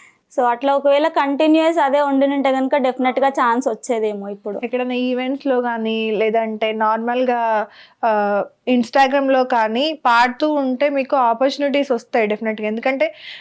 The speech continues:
Speaker 2: ఒక ఇంటర్వ్యూ ద్వారానే కాకుండా మన టాలెంట్ని మనం సోషల్ మీడియాలో కూడా చూపించుకోవాలి. ఆపర్చునిటీ ఉంది, ఇంతకుముందు మనకి ఆపర్చునిటీస్ లేవు,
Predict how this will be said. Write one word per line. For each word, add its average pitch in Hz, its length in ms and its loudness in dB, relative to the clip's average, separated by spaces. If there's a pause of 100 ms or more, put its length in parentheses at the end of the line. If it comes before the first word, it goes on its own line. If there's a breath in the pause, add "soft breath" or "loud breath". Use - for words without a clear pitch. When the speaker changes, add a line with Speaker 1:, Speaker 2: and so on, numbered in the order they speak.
(540 loud breath)
Speaker 2:
ఒక 254 160 -2
ఇంటర్వ్యూ 311 560 2
ద్వారానే 294 440 0
కాకుండా 254 600 0
మన 277 160 -4
టాలెంట్ని 254 460 0
మనం 269 200 -2
సోషల్ 262 320 -2
మీడియాలో 269 400 0
కూడా 262 180 2
చూపించుకోవాలి. 254 640 -2
ఆపర్చునిటీ 285 640 0
ఉంది, 254 300 0
ఇంతకుముందు 254 680 -2
మనకి 311 280 -2
ఆపర్చునిటీస్ 269 640 0
లేవు, 247 260 2